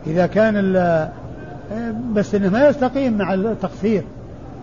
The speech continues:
لأن الرسول، لأن العمرة، لأن التقصير هذا في عمرة، عمرة مستقلة عن الحج، ما هي عمرة الحج، الحج مقرونة، ولهذا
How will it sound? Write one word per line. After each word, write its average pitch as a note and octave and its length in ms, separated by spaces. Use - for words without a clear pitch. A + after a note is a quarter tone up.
لأن G3 300
الرسول، G3+ 360
لأن A3 300
العمرة، A#3 600
لأن A3 180
التقصير A3+ 420
هذا B3+ 160
في B3 180
عمرة، C4+ 320
عمرة C#4 320
مستقلة B3+ 640
عن F#3+ 200
الحج، G3 240
ما B3 160
هي D4 60
عمرة C4+ 300
الحج، G#3 280
الحج G3+ 280
مقرونة، B3+ 480
ولهذا A3+ 680